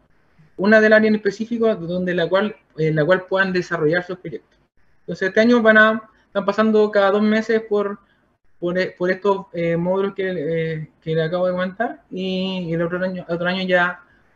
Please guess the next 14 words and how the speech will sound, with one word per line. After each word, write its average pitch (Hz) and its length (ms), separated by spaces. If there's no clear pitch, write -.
van 151 200
a 156 400
tener 156 320
la 151 180
clarita 180 640
cuál 175 180
es 175 160
su 165 120
área 170 140
en 165 80
específico 160 580
que 151 160
quieren 151 220
desarrollarse. 156 580